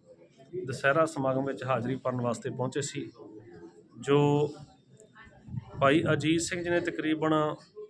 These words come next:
ਬਵੰਜਾ ਤਰਵੰਜਾ ਸਾਲ ਧੰਨ ਸ਼੍ਰੀ ਗੁਰੂ ਨਾਨਕ ਸਾਹਿਬ ਮਹਾਰਾਜ ਜੀ ਦੇ ਪਾਵਨ ਪਵਿੱਤਰ ਅਸਥਾਨ ਗੁਰਦੁਆਰਾ ਬੇਰ ਸਾਹਿਬ ਸੁਲਤਾਨਪੁਰ ਲੋਧੀ ਵਿਖੇ ਹਰ ਮੱਸਿਆ ਦੇ ਚੌਦਿਆਂ ਦੀ ਰਾਤ ਲੰਗਰ ਵਿੱਚ ਸੇਵਾਵਾਂ, ਸੇਵਾ ਤੇ ਸਿਮਰਨ ਕੀਤਾ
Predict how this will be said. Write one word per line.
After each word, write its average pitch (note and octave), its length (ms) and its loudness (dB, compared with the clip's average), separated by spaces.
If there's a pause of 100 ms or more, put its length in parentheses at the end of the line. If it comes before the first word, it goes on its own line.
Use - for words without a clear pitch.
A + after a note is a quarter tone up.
(140)
ਬਵੰਜਾ D3+ 300 0
ਤਰਵੰਜਾ D3+ 420 0
ਸਾਲ C3+ 400 2 (580)
ਧੰਨ C#3+ 140 4
ਸ਼੍ਰੀ C#3+ 260 -2
ਗੁਰੂ D3 180 -2
ਨਾਨਕ C3+ 280 4
ਸਾਹਿਬ D3 220 2
ਮਹਾਰਾਜ C3 420 2
ਜੀ C3+ 80 -8
ਦੇ C#3 80 -2
ਪਾਵਨ B2+ 380 -2
ਪਵਿੱਤਰ C3+ 360 -10
ਅਸਥਾਨ B2+ 300 -2
ਗੁਰਦੁਆਰਾ B2 600 -2 (760)
ਬੇਰ C#3 240 6
ਸਾਹਿਬ D3+ 240 2
ਸੁਲਤਾਨਪੁਰ C3+ 600 0
ਲੋਧੀ C3+ 300 -2
ਵਿਖੇ C#3 440 0 (580)
ਹਰ - 440 2
ਮੱਸਿਆ E3+ 420 4
ਦੇ D#3+ 420 2 (160)
ਚੌਦਿਆਂ C#3+ 360 4
ਦੀ D3 160 0
ਰਾਤ C3+ 380 2 (680)
ਲੰਗਰ C#3+ 280 2
ਵਿੱਚ D3 160 0
ਸੇਵਾਵਾਂ, C3+ 560 0
ਸੇਵਾ C3+ 360 0
ਤੇ C3+ 140 -6
ਸਿਮਰਨ C3 400 -4
ਕੀਤਾ C3 540 -2